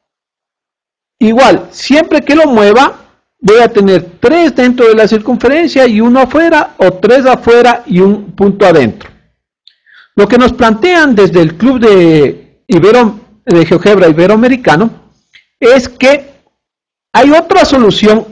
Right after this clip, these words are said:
en la cual dos puntos están afuera y dos adentro. Y lo que nos piden es encontrar esa solución. Es decir,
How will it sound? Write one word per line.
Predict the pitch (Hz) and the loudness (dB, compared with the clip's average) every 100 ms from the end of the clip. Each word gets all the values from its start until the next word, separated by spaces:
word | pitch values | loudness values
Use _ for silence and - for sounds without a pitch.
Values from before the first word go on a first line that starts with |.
| - | -2
en | 190 | 0
la | 190 - | 0 0
cual | 226 226 208 - _ _ _ | 2 2 0 -10 _ _ _
dos | 160 151 254 339 - | -12 -2 2 2 -2
puntos | - 247 254 226 156 | -2 -2 0 0 -2
están | 147 202 254 | -2 -2 -2
afuera | 277 - 190 214 220 - | -2 0 2 2 -2 -6
y | 185 | -6
dos | 147 202 208 | 0 0 2
adentro. | 175 147 117 - - _ _ _ _ _ _ _ _ - | 2 0 -2 -6 -20 _ _ _ _ _ _ _ _ -2
Y | 226 | 0
lo | 240 | 2
que | 247 | 2
nos | 254 - | 0 0
piden | 311 330 330 | 0 0 0
es | 277 254 | 0 0
encontrar | 262 254 220 - 226 262 - _ | 0 0 -2 0 0 0 -4 _
esa | - 196 220 | -2 0 0
solución. | 220 247 214 349 339 - _ | 0 0 0 -2 -4 -10 _
Es | 196 | -2
decir, | 208 226 202 | 0 0 -4